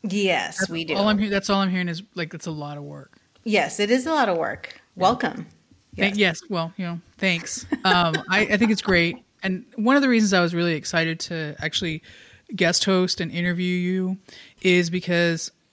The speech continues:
Speaker 2: I know a few things, not just some of the stuff we're talking about,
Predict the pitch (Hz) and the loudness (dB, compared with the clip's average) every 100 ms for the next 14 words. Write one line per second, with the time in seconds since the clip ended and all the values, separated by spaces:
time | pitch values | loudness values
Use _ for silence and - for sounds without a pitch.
0 | _ _ _ 202 233 190 175 170 151 220 | _ _ _ 2 4 4 2 0 -2 -10
1 | - 175 175 165 160 147 233 - - _ | -16 -8 -6 -4 -6 -8 -10 -14 -14 _
2 | 247 240 226 196 196 175 160 - 170 156 | 0 2 2 2 2 2 0 -2 -6 -6
3 | - 156 151 156 147 156 | -8 -8 -8 -12 -14 -16